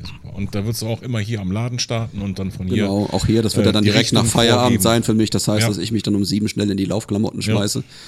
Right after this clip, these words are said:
Speaker 2: und dass wir dann loslegen. Ja.
Speaker 1: Schön. Auch das, äh, schreibe ich mir mal auf die Fahne. Aber da sagst du, da wirst du noch mit starten.
Speaker 2: Richtig, da ist, das ist gerade in Planung und,
Speaker 1: Ja.
Speaker 2: äh,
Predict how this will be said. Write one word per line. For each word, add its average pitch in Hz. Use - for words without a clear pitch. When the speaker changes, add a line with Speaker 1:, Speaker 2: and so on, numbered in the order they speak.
Speaker 2:
und 101
dass 98
wir 101
dann 92
loslegen. 82
Ja. -
Speaker 1:
Schön. 208
Auch 117
das, 175
äh, 107
schreibe 104
ich 90
mir 92
mal 92
auf 90
die -
Fahne. 98
Aber 165
da 135
sagst 139
du, 147
da 117
wirst 185
du -
noch 90
mit 87
starten. 87
Speaker 2:
Richtig, 120
da 110
ist, -
das 127
ist 143
gerade 123
in 98
Planung 107
und, 101
Speaker 1:
Ja. 98
Speaker 2:
äh, -